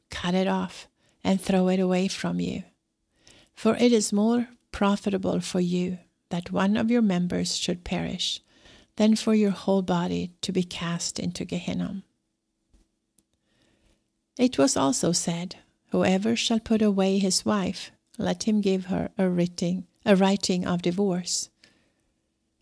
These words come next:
But I tell you that whoever puts away his wife,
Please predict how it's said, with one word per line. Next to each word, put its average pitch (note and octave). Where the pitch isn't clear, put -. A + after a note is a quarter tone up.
But F#3+
I B3
tell E3+
you E3+
that F3
whoever A3
puts B3+
away A3+
his A3
wife, -